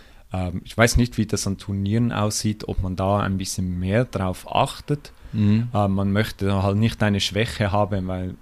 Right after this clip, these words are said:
Speaker 1: wenn der Gegner genau mit seinem Deck kommt, hat man halt ein Problem. Kann ich jetzt nicht sagen, wie das ist,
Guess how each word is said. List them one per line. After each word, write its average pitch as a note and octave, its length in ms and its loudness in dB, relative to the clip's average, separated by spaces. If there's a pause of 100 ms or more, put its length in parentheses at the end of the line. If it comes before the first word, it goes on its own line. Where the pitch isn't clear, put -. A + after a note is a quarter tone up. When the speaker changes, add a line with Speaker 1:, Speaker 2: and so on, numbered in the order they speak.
(140)
Speaker 1:
wenn G#2+ 180 2
der A2 100 0
Gegner C3+ 440 2 (520)
genau A2 260 4
mit C3 180 2
seinem G#2+ 240 0
Deck - 260 -6
kommt, A2+ 340 0
hat - 180 -6
man F#2 180 -6
halt F#2+ 260 -8
ein F#2 240 -6
Problem. A#2 520 4 (1700)
Kann A#2 180 6
ich G#2+ 100 4
jetzt A2+ 220 0
nicht G#2 200 -4
sagen, G#2 300 2
wie G2 80 0
das - 200 -4
ist, - 460 -2